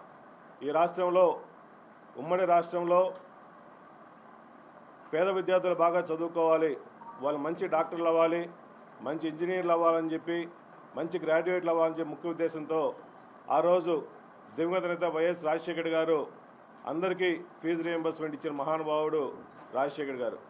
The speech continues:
రాజశేఖర్ గారి కన్నా మిన్నగా జగన్మోహన్ గారికి రెండింతలు ఎక్కువ, ఎక్కువ పేదవాళ్ళందరికీ సహాయం చేసుకుంటూ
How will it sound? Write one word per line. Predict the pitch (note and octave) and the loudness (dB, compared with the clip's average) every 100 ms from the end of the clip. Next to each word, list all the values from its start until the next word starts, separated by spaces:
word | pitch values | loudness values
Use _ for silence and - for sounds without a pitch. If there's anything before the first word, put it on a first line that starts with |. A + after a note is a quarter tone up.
| - - | -18 -8
రాజశేఖర్ | B2 E3 E3 E3+ | -2 0 0 -2
గారి | E3+ D#3+ | -2 -2
కన్నా | E3 | -4
మిన్నగా | D#3 D#3+ E3+ E3+ C#3+ - - - - | -4 -4 2 4 2 -4 -20 -20 -12
జగన్మోహన్ | C#3 D3+ E3+ E3+ E3+ | -6 -4 -2 -2 0
గారికి | E3 E3 D#3 | 0 -2 -4
రెండింతలు | D3+ D#3+ D#3+ E3+ | -4 -4 -2 -2
ఎక్కువ, | D#3+ E3 D#3+ - A#2+ | -2 -2 -4 -6 -16
ఎక్కువ | B2 E3+ E3+ E3+ E3+ - - - - | -6 0 4 2 0 -14 -20 -20 -6
పేదవాళ్ళందరికీ | D3+ F3 F3+ E3+ E3+ E3 | 0 2 2 2 0 -2
సహాయం | D#3+ D3 E3 E3 | -2 0 0 -2
చేసుకుంటూ | D#3+ - E3 D3+ | -4 -6 -8 -4